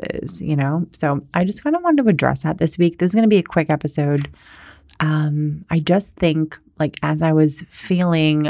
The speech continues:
this way this <laughs> past week, I, I was kind of thinking tonight, like, "Oh, I need to get an episode out. I don't have anything for, for Tuesday." And I thought, "Let's talk about just sort of what to do, how to handle it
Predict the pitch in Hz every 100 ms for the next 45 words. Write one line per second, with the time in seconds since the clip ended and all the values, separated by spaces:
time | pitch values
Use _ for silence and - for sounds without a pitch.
0 | - 160 160 156 151 143 147 - - 180
1 | - 147 127 127 - - - - - -
2 | - _ 165 151 156 156 - 151 151 147
3 | 156 151 - 165 160 156 165 214 226 147
4 | 151 - - - - 143 147 156 165 160
5 | 156 147 143 - 190 254 190 147 139 139
6 | 156 170 170 202 226 175 151 - 143 139
7 | - - 175 - 226 254 - - - 180
8 | - _ _ - 185 185 - - 208 -
9 | 254 254 262 254 247 - - _ _ -
10 | - - _ _ _ - - - 175 175
11 | 170 156 147 151 - 156 147 151 160 160
12 | 170 170 - 165 160 160 143 135 - 135
13 | 143 - -